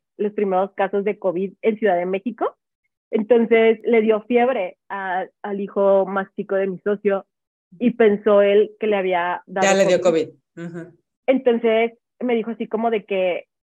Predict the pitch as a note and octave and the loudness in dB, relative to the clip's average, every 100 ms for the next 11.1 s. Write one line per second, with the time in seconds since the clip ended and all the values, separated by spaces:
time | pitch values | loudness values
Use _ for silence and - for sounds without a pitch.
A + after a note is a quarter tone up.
0 | _ _ _ G3+ G#3+ G#3 - G#3+ G#3+ G3+ | _ _ _ -2 0 0 -4 -6 -4 -2
1 | G#3 G3 F#3+ G3 F3+ - A3 G3+ - F3+ | -4 -6 -8 -8 -8 -4 -2 -2 -2 -4
2 | F#3+ - G#3 F#3+ E3 F3 _ F3+ G3+ B3+ | -4 0 0 2 -2 -8 _ -10 -8 -8
3 | F3+ F3 F3+ - F3+ A3+ A#3 A3 A3 G#3+ | -8 -8 -8 -2 2 6 6 6 2 4
4 | G3+ G3+ G3+ G#3+ G#3+ F3+ E3+ F3+ G3+ G3 | 4 4 2 0 -2 0 -2 -4 -10 -8
5 | E3+ D#3+ - E3 E3+ F3+ F3 - F#3 D#3 | -6 -6 -2 -2 0 -4 -6 -6 -6 -6
6 | _ - G3 F3+ E3+ F#3+ C4+ A#3+ F#3 F#3+ | _ 0 2 2 0 -4 -4 -6 -8 -8
7 | G3 G3 G3 G#3 G3 - - F#3 G#3+ F3+ | -8 -6 -2 0 -2 -4 -4 -2 -2 -4
8 | F#3 F3 - F#3 G3+ D4 B3 C4+ E3+ D3 | -4 -4 -4 -6 -4 -4 -6 -4 -6 -6
9 | - _ _ _ _ _ A#3 F#3+ F3 G#3+ | -14 _ _ _ _ _ -14 -12 -10 -10
10 | G3+ C4 B3 A#3+ A3+ A3 A3 A3 G3+ G3 | 0 4 8 8 10 8 8 6 6 4